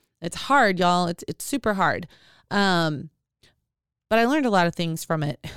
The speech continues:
And obviously, you know, all of us can grow from those difficult things, from those, from those hard things. And, and when I was a kid, when my parents got divorced,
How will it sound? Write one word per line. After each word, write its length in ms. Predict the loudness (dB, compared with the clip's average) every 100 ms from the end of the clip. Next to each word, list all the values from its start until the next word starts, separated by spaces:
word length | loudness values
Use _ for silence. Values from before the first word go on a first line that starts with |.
| -12
And 380 | -2 0 2 0 -2
obviously, 680 | -4 -4 -6 -4 -4 -6 -6
you 100 | -4
know, 400 | -2 -4 -6 -10 _ _ _ _
all 240 | 2 4
of 60 | 2
us 160 | 0 -4
can 160 | -4
grow 360 | 0 0 -2 -6
from 240 | -2 -2 0
those 240 | -2 -2
difficult 460 | -4 -6 -4 -4 -2
things, 400 | -4 -4 -6 -6
from 160 | -2
those, 300 | 0 -2 -4 -10 -20 -20 -8
from 140 | -4 -2
those 140 | -2
hard 380 | -2 -2 -2 -4
things. 320 | -6 -6 -8
And, 400 | -4 -2 0 -2
and 160 | -4 -4
when 120 | -2
I 40 | -4
was 120 | -6
a 40 |
kid, 600 | -6 -2 0 2 0 -2
when 160 | -4 -2
my 100 | -4
parents 320 | -4 -6 -4
got 160 | -6 -4
divorced, 540 | -2 0 0 -4